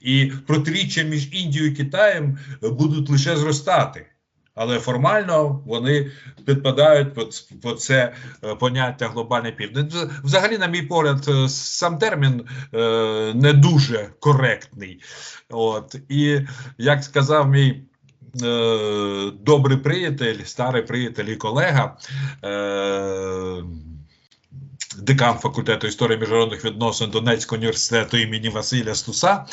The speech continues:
що оці країни, е, глобального півдня, е, пройшли збочену модернізацію.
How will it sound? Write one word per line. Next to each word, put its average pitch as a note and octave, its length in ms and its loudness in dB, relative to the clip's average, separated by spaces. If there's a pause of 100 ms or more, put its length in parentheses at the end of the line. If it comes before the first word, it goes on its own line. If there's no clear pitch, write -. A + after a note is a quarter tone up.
(220)
що C#3+ 300 4 (160)
оці C#3 280 4
країни, D#3 600 4 (240)
е, A#2+ 260 4
глобального C3+ 800 4
півдня, C#3+ 720 -2 (380)
е, A#2 1000 2 (320)
пройшли E3+ 560 2
збочену D#3 1000 0 (360)
модернізацію. C#3 960 4